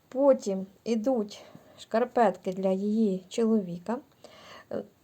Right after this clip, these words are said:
чесно, я не знаю, який точно у нього розмір, мабуть, теж сорок два, сорок три. Ну, оце на сорок два, на сорок три, тому що теж в'язала по блок-, по блокатору.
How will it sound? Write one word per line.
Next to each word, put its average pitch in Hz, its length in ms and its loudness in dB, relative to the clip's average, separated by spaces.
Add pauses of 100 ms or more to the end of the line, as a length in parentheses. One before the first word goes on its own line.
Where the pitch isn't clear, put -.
чесно, 311 340 0
я 240 160 2
не 247 100 -4
знаю, 233 300 0
який 196 220 -4
точно 202 400 -8
у - 20 -4
нього 202 340 -4
розмір, 302 340 0
мабуть, 208 380 -4
теж 208 240 -4
сорок 196 280 -10
два, 196 200 -4
сорок - 360 -10
три. 311 260 -6 (400)
Ну, 311 220 2
оце 269 220 4
на 240 140 2
сорок 226 300 -2
два, 220 180 0
на 240 140 0
сорок 208 320 -6
три, 269 140 0
тому 220 260 -2
що 226 160 -4
теж 262 260 -2
в'язала 220 460 0
по 226 200 -4
блок-, 226 400 -6 (100)
по 254 120 6
блокатору. 226 680 -2